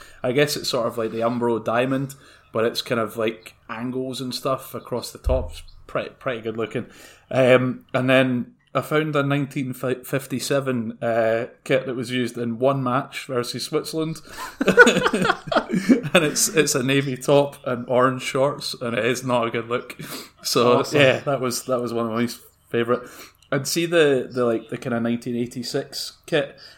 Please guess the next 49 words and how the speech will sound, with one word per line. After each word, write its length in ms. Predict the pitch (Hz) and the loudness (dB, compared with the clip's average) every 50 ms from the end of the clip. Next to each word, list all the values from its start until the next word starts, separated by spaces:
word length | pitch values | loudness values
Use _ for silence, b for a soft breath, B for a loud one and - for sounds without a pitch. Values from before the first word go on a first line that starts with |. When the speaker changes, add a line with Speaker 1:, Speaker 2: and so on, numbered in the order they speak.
| B B B | B B B
Speaker 1:
um, 380 | - 117 117 110 107 110 110 110 | -6 -4 -4 -4 -2 -2 -4 -4
so, 160 | - - 113 | -4 -4 -4
like, 340 | 107 110 - - - - - - - - - | -4 -4 -8 -12 -20 -20 -20 -20 -16 -10 -8
around 400 | 113 90 80 123 127 127 127 127 | -6 -4 -2 0 0 0 0 0
that 180 | 123 120 123 | -2 -2 -2
period, 260 | - 139 131 123 117 | -2 -2 -2 0 -2
the 80 | 120 120 | -2 -2
one 180 | 120 123 123 123 | -2 -2 -2 0
with 120 | 120 113 | 0 0
the 80 | 120 113 | 0 0
hoop 280 | 117 135 139 139 - | 0 -2 -2 -2 -2
on 120 | 143 127 123 | -4 -2 -2
the 60 | 123 | -4
shorts. 540 | - - 147 143 170 175 - - - - - b b b b b b b b - | -2 -2 0 0 0 0 -2 -6 -12 -12 -14 b b b b b b b b -4
Um, 380 | - 123 120 123 117 117 117 | 0 4 4 6 6 4 4
Speaker 2:
Uh-huh. 200 | 123 127 151 170 170 | 2 2 2 2 2
Speaker 1:
I 40 | 135 | 2
know 160 | 139 151 156 | 0 0 2
that's 240 | 156 147 139 - - | 2 2 0 0 -4
a 60 | 135 | -6
kind 180 | - - 131 | -6 -6 -6
of 120 | 120 117 - | -6 -6 -4
classic 480 | - 131 120 123 - - 127 123 - | -2 -2 -2 -2 -2 -6 -10 -10 -6
kit, 200 | - 139 131 127 113 | -4 -2 -2 -2 -2
and, 200 | 117 117 120 117 | -4 -8 -8 -8
and 160 | 131 135 120 | -8 -8 -8
people 280 | 120 127 123 123 120 117 | -8 -8 -8 -6 -4 -2
love 180 | 123 127 123 135 | 0 0 0 0
it 60 | 131 | -2
and 100 | 123 123 | -4 -6
stuff, 320 | - - 120 117 - - | -4 -4 -4 -4 -4 -6
and 80 | 120 117 | -8 -8
I, 120 | 117 110 | -6 -6
I 20 | 113 | -6
do 200 | 113 131 131 123 | -4 -2 -2 0
like 200 | 123 117 117 - | 0 -2 -4 -6
the 80 | 120 | -10
top, 360 | - - 131 131 135 - - | -6 0 2 2 2 0 -2
but 160 | - 127 - - | -8 -10 -8 -10
the 140 | - - | -10 -8
hoop 260 | 117 147 180 180 - - | -6 -6 -6 -6 -6 -6
around 260 | 123 113 113 110 110 | -6 -6 -6 -8 -8
the 60 | 113 | -8
shorts, 540 | - - 127 123 139 135 113 - - - - B B B B B B B | -8 -4 -2 0 2 0 0 -2 -6 -8 -10 B B B B B B B
it's 220 | - 120 120 - | -12 -10 -6 -4
just 280 | - 160 160 147 - - | -2 -2 -2 -4 -6 -8
weird. 420 | 127 117 131 143 135 120 107 - - - | -6 -2 2 2 2 2 2 -2 -2 -2
What, 180 | 160 175 - | -2 -2 -2
what, 360 | - 160 185 165 - - - | -2 -2 -2 -4 -4 -8 -16